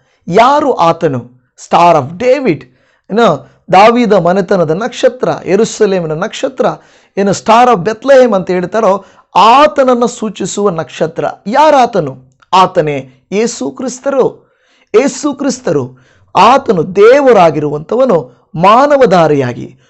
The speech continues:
ವಾಕ್ಯವೆಂಬ ಆತನು ನರಾತಾರ-, ನರಾವತಾರವೆತ್ತಿ ಭುವಿಗೆ ಬಂದಾತನು, ಆತನು ಯೇಸು ಕ್ರಿಸ್ತನು. ಆತನನ್ನ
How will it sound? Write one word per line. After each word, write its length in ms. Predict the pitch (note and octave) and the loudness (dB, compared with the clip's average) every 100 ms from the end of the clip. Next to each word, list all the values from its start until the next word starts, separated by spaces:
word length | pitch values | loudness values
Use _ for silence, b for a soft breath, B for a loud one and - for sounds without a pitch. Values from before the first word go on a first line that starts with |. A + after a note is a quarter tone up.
| _ D3+ | _ 0
ವಾಕ್ಯವೆಂಬ 760 | G3+ C4 - - C4+ A#3 F#3+ | 2 2 -2 -4 0 0 2
ಆತನು 640 | F3+ F3 A#3+ A#3 D#3+ - - | 0 0 0 0 -2 -10 -4
ನರಾತಾರ-, 800 | F#3 A#3 C4+ D4 C#4+ G#3 F#3+ E3+ | 0 2 2 0 0 2 2 0
ನರಾವತಾರವೆತ್ತಿ 1160 | G3 B3 C#4+ C4+ A#3 G3+ F3+ E3 E3 D3 C3 b b - | 0 2 2 2 2 0 0 -4 -6 -8 -8 b b -8
ಭುವಿಗೆ 400 | D3 C#4+ D#4+ A3+ | -2 2 2 2
ಬಂದಾತನು, 920 | E3+ G#3 C4 A3 E3+ G#3 B3 G3+ G#3 b b - | 0 0 0 0 0 0 0 0 -2 b b -2
ಆತನು 460 | G3+ C4 C4+ G#3+ | 0 0 -2 -4
ಯೇಸು 440 | F#3 E3+ E3+ - G3+ | -2 -2 -4 -6 -8
ಕ್ರಿಸ್ತನು. 720 | G3+ D#3 - E3 - - b b b | -6 -10 -4 -4 -4 -10 b b b
ಆತನನ್ನ 600 | G3 A#3+ D4+ D4 C4+ C4+ | 0 2 2 0 0 0